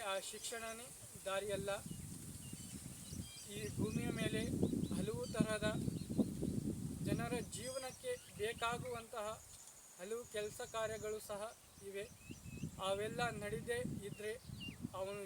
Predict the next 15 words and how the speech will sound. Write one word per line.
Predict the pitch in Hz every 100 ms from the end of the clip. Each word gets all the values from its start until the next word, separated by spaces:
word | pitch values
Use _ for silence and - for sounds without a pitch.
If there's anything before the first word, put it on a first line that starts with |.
| 196
ಎಷ್ಟು | 196 - 240 240 - - 180
ಓದಿದರೂ | 202 214 208 226 220
ಕೂಡ | 226 233 247 -
ಅವನಿಗೆ | 196 202 208 220 -
ಸಪೋರ್ಟ್ | 190 185 220 208 202
ಅನ್ನುವಂಥದ್ದು | 202 202 196 196 180 220 -
ಸಿಗಲ್ಲ. | 175 170 170 160 - - - - - - - - - - - - 202
ಅವನು | 226 240 247 254 208
ಓದ್ತಿದ್ದಾನೆ, | 226 - 277 247 247 247 262 - 214
ಅವನು | 226 226 233 - - -
ಒಂದು | 196 202 196
ಪೊಸಿಷನಲ್ಲಿದ್ದಾನೆ, | 202 208 214 247 233 240 226 220 226 220 233 - -
ಕೆಲಸ | 196 202 - 220 196
ಒಳ್ಳೆ | 185 202 196 190
ಉದ್ಯೋಗದಲ್ಲಿ | 180 226 226 220 220 226